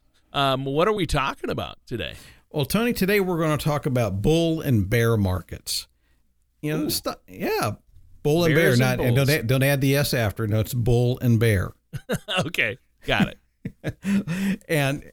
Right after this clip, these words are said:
Speaker 2: you know, a lot of people, you know, are in the stock market. It's always been volatile. It's always been unpredictable. But you know what?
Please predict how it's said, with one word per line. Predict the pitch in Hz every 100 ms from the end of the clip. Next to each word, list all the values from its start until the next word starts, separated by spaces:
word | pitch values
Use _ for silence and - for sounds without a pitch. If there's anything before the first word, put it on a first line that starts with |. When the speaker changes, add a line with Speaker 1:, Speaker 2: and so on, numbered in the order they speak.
| _
Speaker 2:
you | 185
know, | 185 180 160 - _
a | 151
lot | 147 247
of | 302
people, | 185 156 170 139
you | 127
know, | 107 - _ _ -
are | 110 107 104
in | 120
the | 120
stock | 110 131 120 120
market. | 127 113 117
It's | 98
always | - 117 131 139
been | 127 110
volatile. | 85 110 127 131 - 131 135
It's | 101 110
always | 120 127
been | 139 120
unpredictable. | 110 101 101 87 117 - 143 139 151 - _ - _ _
But | 143 147
you | 170
know | 180 180
what? | 185 180